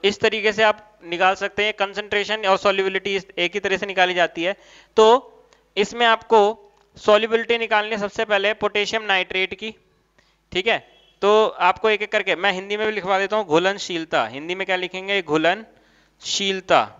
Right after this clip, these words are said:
घुलनशीलता का formula होता है, अ,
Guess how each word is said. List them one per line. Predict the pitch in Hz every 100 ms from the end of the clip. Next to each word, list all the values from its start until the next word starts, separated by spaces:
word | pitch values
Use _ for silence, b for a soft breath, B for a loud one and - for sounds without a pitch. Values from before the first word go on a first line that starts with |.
| _ _ _ _ _ _ _ _ _ _ _ _ _ _ _ _ _ b b b b
घुलनशीलता | 131 160 185 202 196 202
का | 202
formula | 190 190 202
होता | 196 196 190
है, | 180 208 226 _ _ _ _ _ _ _ _ _ _ _
अ, | - 139 139 139 143